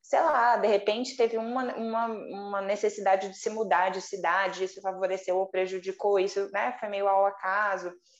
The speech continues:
e para outro casal essa mesma experiência vai ser diferente, a bagagem familiar, como a gente já falou em diversos episódios, então são muitas coisas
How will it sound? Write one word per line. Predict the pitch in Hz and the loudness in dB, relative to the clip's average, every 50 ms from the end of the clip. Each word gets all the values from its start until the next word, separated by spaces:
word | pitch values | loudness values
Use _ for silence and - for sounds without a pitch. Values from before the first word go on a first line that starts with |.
| _ _ - | _ _ -10
e | 202 | -6
para | 190 208 208 | -2 2 2
outro | 214 208 - - | 2 0 0 -2
casal | 214 208 202 202 202 | 0 2 4 4 2
essa | 208 - 208 | 2 2 -2
mesma | 196 202 202 208 | -2 -2 -4 -4
experiência | 208 208 - 220 196 196 196 196 - 196 | -6 -6 -4 -4 -4 -4 -4 -6 -4 -4
vai | 196 196 | -4 -4
ser | 196 202 202 | -2 -4 -8
diferente, | 196 - - - 196 190 190 190 214 220 220 214 196 185 190 - - 185 - - _ - - - - | -8 -8 -6 -4 -2 0 0 0 0 -2 -2 -4 -6 -8 -10 -10 -12 -12 -12 -12 _ -20 -18 -8 -2
a | 180 190 190 190 190 | 0 2 4 4 4
bagagem | 185 208 220 214 220 226 226 226 220 220 226 | 4 2 4 6 6 6 6 6 4 4 0
familiar, | 214 - - 214 208 202 196 202 196 196 - | -4 -4 -4 -4 -4 0 0 0 0 0 -2
como | 214 196 | -6 -6
a | 196 | -6
gente | 190 196 190 196 | -6 -6 -8 -6
já | - 196 | -6 -8
falou | 190 - 202 196 190 | -6 -4 -4 -2 -2
em | 202 202 | -4 -4
diversos | 196 185 175 180 185 185 185 202 190 | -8 -4 0 0 0 0 -2 -6 -6
episódios, | 190 190 - 190 185 190 190 196 196 202 | -6 -6 -6 -4 2 4 4 4 4 2
então | 202 202 226 226 226 | -2 -4 -4 -4 -4
são | 226 247 247 240 240 | -2 -2 -2 -2 0
muitas | 240 247 269 330 427 - 427 403 - | 2 2 2 2 2 0 -2 -2 -2
coisas | - - 220 202 202 208 214 240 254 - | 0 2 2 2 2 0 0 -4 -10 -10